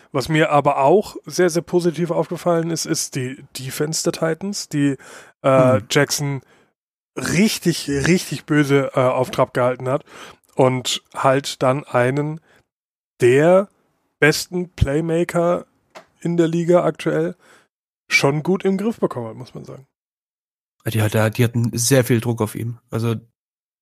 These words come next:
Speaker 2: er hat ja ganz oft rausscramblen müssen. Gut, da sind auch seine hundertvierzig Rushing Yards zusammengekommen, klar.
Speaker 1: <laughs> Das ist schon dieser, dieser
Speaker 2: Aber
Speaker 1: Stat auch so.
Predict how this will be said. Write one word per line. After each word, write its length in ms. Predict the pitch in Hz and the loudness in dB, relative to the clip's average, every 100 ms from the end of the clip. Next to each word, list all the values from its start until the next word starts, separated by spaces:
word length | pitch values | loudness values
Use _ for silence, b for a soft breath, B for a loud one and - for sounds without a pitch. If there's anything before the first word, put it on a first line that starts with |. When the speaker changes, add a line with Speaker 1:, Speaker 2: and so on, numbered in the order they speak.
| _ | _
Speaker 2:
er 100 | - | 0
hat 80 | 123 | 2
ja 60 | 123 | 2
ganz 240 | 143 135 | 0 0
oft 180 | 139 - | -2 2
rausscramblen 460 | 135 135 143 135 139 | 0 2 0 2 0
müssen. 200 | 139 131 | -2 -4
Gut, 180 | 143 | -4
da 80 | 123 | -2
sind 140 | 113 120 | -2 -2
auch 60 | |
seine 200 | 120 123 | -2 0
hundertvierzig 600 | 123 123 120 - 123 113 | 0 -2 -4 -6 -6 -4
Rushing 280 | 127 135 139 | -2 -2 0
Yards 200 | 135 135 | 0 0
zusammengekommen, 600 | - 135 139 143 143 139 | -2 -2 0 0 0 0
klar. 260 | 135 131 143 | 0 0 0
Speaker 1:
<laughs> 60 | - | -2
Das 200 | 208 - | -4 -2
ist 240 | 220 - | -4 -2
schon 200 | - 185 B B - | 2 2 B B -12
dieser, 300 | 160 165 185 - | -8 -2 -2 -4
dieser 240 | 185 156 160 | -8 -2 2
Speaker 2:
Aber 200 | 143 139 139 | 2 4 4
Speaker 1:
Stat 200 | 202 160 | 2 -2
auch 220 | 127 120 | -6 -8
so. 240 | - 127 | -14 -18